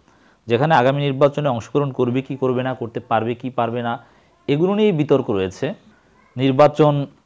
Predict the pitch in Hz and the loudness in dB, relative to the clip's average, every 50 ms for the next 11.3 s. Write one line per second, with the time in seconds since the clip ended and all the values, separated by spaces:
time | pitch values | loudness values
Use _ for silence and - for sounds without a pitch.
0 | _ _ _ _ - - 139 139 139 139 156 151 156 - - 156 131 135 143 139 | _ _ _ _ -2 2 4 4 4 4 2 0 0 0 -2 -4 0 2 2 2
1 | 143 143 127 135 139 143 127 117 123 139 135 110 135 135 135 135 127 - 123 113 | 2 2 0 0 0 0 0 2 2 0 0 4 4 2 4 2 -2 -2 -4 -2
2 | 110 101 92 87 85 95 107 113 110 123 123 135 135 - - 139 120 - 135 127 | 0 0 0 0 -2 -4 -4 -4 -4 -2 -2 -2 -2 -2 -4 -6 -2 0 0 0
3 | 120 117 113 113 117 117 113 104 107 98 90 92 85 92 - - _ _ _ _ | 0 0 -2 -4 -4 -6 -4 -2 -2 -2 -2 -2 -4 -6 -8 -10 _ _ _ _
4 | _ _ _ _ _ _ _ - - 135 160 175 170 160 185 208 208 202 208 202 | _ _ _ _ _ _ _ -8 -2 0 2 2 2 0 -2 -2 -2 -2 -2 -2
5 | 185 - - 156 156 156 156 165 170 170 165 170 - 151 151 151 - - 170 170 | -2 -2 -2 -4 -2 0 0 0 0 0 -2 -4 -4 -6 -6 -6 -4 0 2 2
6 | 170 160 160 143 135 131 120 113 135 160 143 117 117 165 226 - _ _ _ _ | 2 2 0 -2 -2 -4 -2 0 0 2 2 2 0 -2 -6 -10 _ _ _ _
7 | _ _ - _ _ _ _ 123 151 160 156 147 131 147 160 165 170 165 196 175 | _ _ -20 _ _ _ _ 0 2 2 2 0 0 -2 0 0 -2 -4 -4 -4
8 | 175 165 180 165 151 143 131 156 151 147 - 151 143 151 143 143 143 139 - 127 | -4 -4 -4 -2 -4 0 2 2 2 2 0 -6 -6 -6 -6 -6 -8 -2 -2 -2
9 | 117 131 127 131 123 - 123 107 113 104 101 98 95 87 87 85 82 - - 78 | -2 -2 -4 -4 -4 -4 -4 -4 -4 -6 -6 -6 -6 -6 -6 -8 -8 -10 -16 -16
10 | 67 - - - - _ _ _ _ - 120 131 131 131 131 131 127 117 - 131 | -16 -18 -20 -20 -20 _ _ _ _ -2 0 0 0 0 -2 -2 -4 -6 -6 -6
11 | 120 117 113 123 113 | -6 -4 -6 -6 -8